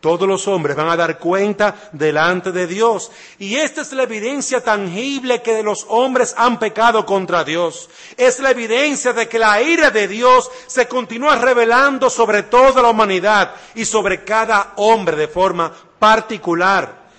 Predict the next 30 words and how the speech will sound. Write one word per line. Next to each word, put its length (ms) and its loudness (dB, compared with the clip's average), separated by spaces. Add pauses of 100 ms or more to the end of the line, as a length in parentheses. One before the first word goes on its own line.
(140)
Salmo 320 -2
noventa 480 -2
y 60 0
nueve, 440 0 (360)
"Todos 360 6
nuestros 380 0
días 220 -2
declinan 480 -4
a 120 -6
causa 440 2
de 140 0
tu 200 -4
ira. 380 -4 (240)
Acabamos 960 0
nuestros 440 -4
días 220 -2
como 260 -4
un 140 -4
pensamiento". 920 -6 (1600)
La 280 -6
causa 500 2
de 80 -2
la 140 2
muerte 480 0
de 80 -4
los 240 -2
hombres 520 -2 (240)
es 360 -2
la 260 0
ira 580 2